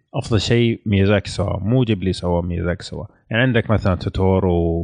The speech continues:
وديليفرينج service، كلها أشياء فيها خيال يفوق تماما برنس مونوكي. بس حبكة القصة أو نهاية القصة، مو حبكة القصة، النهاية، نقطة النهاية بالنسبة لي ما في أي شيء خاطبني زي، آه،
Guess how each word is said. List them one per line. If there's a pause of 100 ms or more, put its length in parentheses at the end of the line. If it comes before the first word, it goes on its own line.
(260)
وديليفرينج
service،
كلها
أشياء
فيها
خيال
يفوق
تماما (500)
برنس
مونوكي. (360)
بس (100)
حبكة
القصة
أو
نهاية
القصة،
مو
حبكة
القصة،
النهاية،
نقطة (100)
النهاية
بالنسبة
لي (280)
ما
في
أي
شيء
خاطبني
زي، (280)
آه،